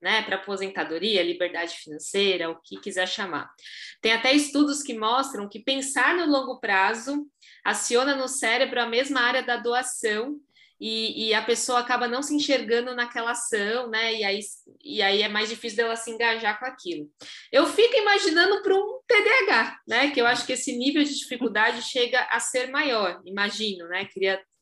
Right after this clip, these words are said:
perguntar aqui pra você. Pensando aí até no se programar para o futuro, liberdade financeira, longo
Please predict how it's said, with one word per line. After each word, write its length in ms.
perguntar 360
aqui 160
pra 160
você. 400
Pensando 440
aí 160
até 300
no 220
se 200
programar 680
para 160
o 40
futuro, 720
liberdade 600
financeira, 880
longo 420